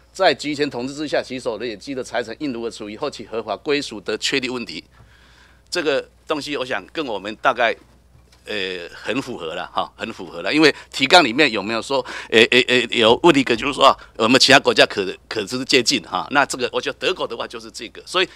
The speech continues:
也就是说啊，这个不是政党恶斗了，这个也不是政党清算，这是一个什么？所谓的转型正义里面的一个课题。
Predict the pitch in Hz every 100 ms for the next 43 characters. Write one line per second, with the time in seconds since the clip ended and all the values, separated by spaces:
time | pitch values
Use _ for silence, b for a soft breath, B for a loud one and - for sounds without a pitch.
0 | b 131 185 208 151 B B B - 175
1 | 165 185 - 180 113 110 _ _ _ 156
2 | - 110 - - _ _ _ _ _ _
3 | _ - 220 180 123 123 180 160 185 127
4 | 87 - 143 135 143 80 - - 185 170
5 | 151 127 95 98 80 - - 131 170 123
6 | - 120 95 90 98 117 - 165 131 -
7 | 214 _ 104 110 104 151 135 113 113 -
8 | 160 - -